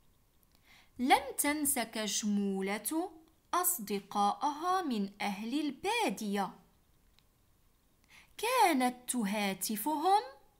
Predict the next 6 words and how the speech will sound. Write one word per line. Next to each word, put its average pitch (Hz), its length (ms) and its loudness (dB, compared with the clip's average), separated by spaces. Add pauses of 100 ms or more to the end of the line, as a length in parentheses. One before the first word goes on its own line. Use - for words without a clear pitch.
(460)
وتطلب 247 760 -2
منهم 320 680 -2
الاجتهاد 208 1120 -2 (680)
وعدم 269 540 0
نسيان 208 800 -2
قريتهم. 247 1080 -4